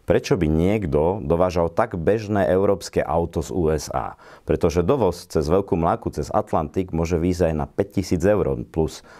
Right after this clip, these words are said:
papierovačky a všetky tie behačky okolo toho, to si naozaj nájdete podobné vozidlo v Európe. A dôvod je jednoduchý. Vozidlo bolo v Amerike samozrejme búrané.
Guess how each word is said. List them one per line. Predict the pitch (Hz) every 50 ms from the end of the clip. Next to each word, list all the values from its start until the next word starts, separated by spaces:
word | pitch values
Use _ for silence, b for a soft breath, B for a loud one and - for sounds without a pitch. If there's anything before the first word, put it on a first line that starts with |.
| B B B B B -
papierovačky | - 104 101 - 107 92 90 92 87 90 82 - - - 87 76
a | 76 73
všetky | - 110 107 - -
tie | - - 80
behačky | 78 98 101 101 87 - - - - -
okolo | 95 - - 92 78 67
toho, | - - 87 87 104 120 127 135 B B B B B B
to | B -
si | 107 - 107
naozaj | 92 90 92 98 95 90 90 87
nájdete | 80 78 82 90 95 95 90 - 87 -
podobné | - 98 95 98 85 76 71 65
vozidlo | 62 73 80 73 85 82 76 80 78
v | 71 - - 76
Európe. | 73 73 76 73 71 - - - - _ B B B B B B B B B B
A | B - - -
dôvod | 76 82 208 113 117 120 117 117 - - -
je | - 85 85 87 85 -
jednoduchý. | - 71 78 76 80 92 85 71 71 65 - - - - - _ _ _ -
Vozidlo | 78 80 101 104 107 110 98 110 104 104 104 101 92
bolo | 90 - 71 71 71 120 120
v | 67
Amerike | 69 69 69 71 67 - 69 65
samozrejme | - 64 62 60 64 - 62 62 64 62 62
búrané. | 58 57 71 73 80 82 73 65 60 53 52